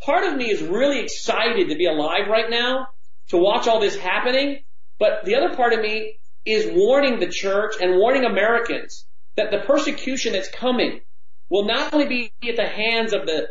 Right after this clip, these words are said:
neo-Marxists and the Muslims, but it'll be at the hand of the, the mainline liberal churches, and even at the hand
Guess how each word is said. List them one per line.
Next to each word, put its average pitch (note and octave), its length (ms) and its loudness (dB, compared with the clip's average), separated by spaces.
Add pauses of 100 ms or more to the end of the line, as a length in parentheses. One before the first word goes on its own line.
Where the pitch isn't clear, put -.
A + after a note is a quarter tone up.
(140)
neo-Marxists G#3 1000 2
and F3+ 120 0
the E3+ 40 2
Muslims, F3+ 720 -2 (680)
but F#3+ 120 2
it'll A3+ 160 2
be B3 100 0
at B3 80 -2
the G#3+ 60 -4
hand G#3+ 360 -2
of E3+ 260 0 (320)
the, F3 320 -2
the D#3+ 100 0
mainline G3 720 0
liberal G3+ 340 0
churches, A#3 640 0 (300)
and F#3+ 220 -2
even B3+ 300 0
at G#3+ 240 -4
the F#3+ 300 -2 (180)
hand G#3+ 520 -2